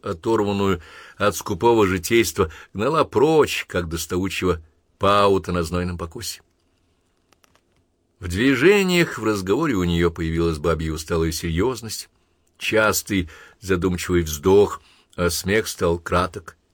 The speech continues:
и будто бы поддельный. Даже с Лидой она редко затягивала песню и часто смолкала невпопад на полуслове. Лишь одна, постоянная и мучительно сладкая надежда на Федора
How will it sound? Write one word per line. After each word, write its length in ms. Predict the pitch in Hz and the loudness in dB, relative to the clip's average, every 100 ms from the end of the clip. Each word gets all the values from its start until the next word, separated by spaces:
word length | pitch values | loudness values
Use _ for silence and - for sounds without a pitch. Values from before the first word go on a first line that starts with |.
| _ | _
и 60 | 87 | -10
будто 240 | 87 80 | -10 -6
бы 100 | 87 | -6
поддельный. 680 | 82 90 78 85 85 87 98 _ _ _ _ _ _ _ _ _ _ _ | -4 -8 -6 -4 -4 -4 -10 _ _ _ _ _ _ _ _ _ _ _
Даже 520 | 98 101 95 101 104 | 2 2 4 2 0
с 200 | - - | -4 -6
Лидой 480 | 101 110 90 90 90 | -4 -2 0 2 4
она 220 | 87 90 | 4 2
редко 360 | 90 90 - 90 | 2 0 -4 -4
затягивала 580 | 87 82 92 85 87 87 | -4 -2 -4 -2 0 -2
песню 440 | 98 87 - 87 - - - | -2 -6 -6 -10 -14 -20 -8
и 120 | 92 | -6
часто 400 | - 101 - 98 | 0 0 0 -4
смолкала 560 | - 101 92 95 92 90 | -2 0 0 2 2 2
невпопад 580 | 90 82 85 90 87 _ _ _ | 0 -6 -6 -6 -6 _ _ _
на 100 | 92 | -6
полуслове. 640 | 98 98 - 92 85 85 _ _ _ _ _ _ _ _ - | -2 -2 -2 -4 -4 -4 _ _ _ _ _ _ _ _ -6
Лишь 320 | 170 175 - | -2 -2 -4
одна, 680 | 160 156 139 151 160 107 - _ _ _ _ | -4 -4 -2 2 2 2 -4 _ _ _ _
постоянная 760 | - - - 104 156 165 156 156 | -12 -12 -6 -2 0 0 -2 -6
и 40 | |
мучительно 540 | 147 143 170 160 151 147 | -6 -6 -6 -6 -6 -6
сладкая 480 | - 147 147 139 | -2 -2 -2 -6
надежда 400 | 135 131 143 120 | -6 -2 -2 0
на 120 | 127 127 | -2 -2
Федора 600 | - 123 120 101 95 | 2 4 4 6 4